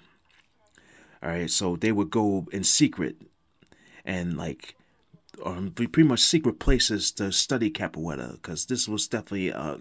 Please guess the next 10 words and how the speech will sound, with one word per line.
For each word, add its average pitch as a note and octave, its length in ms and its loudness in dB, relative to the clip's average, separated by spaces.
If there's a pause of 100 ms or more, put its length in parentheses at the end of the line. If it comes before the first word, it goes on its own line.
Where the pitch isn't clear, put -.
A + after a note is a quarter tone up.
unique, G2+ 460 -4 (600)
complex - 500 -2
style. F2+ 480 -4 (720)
All E2+ 80 -4
right. E2+ 160 -2 (1600)
So F#2 180 0
in F2+ 80 -2
this A2+ 140 0
case, G2 420 0
um, E2+ 380 -4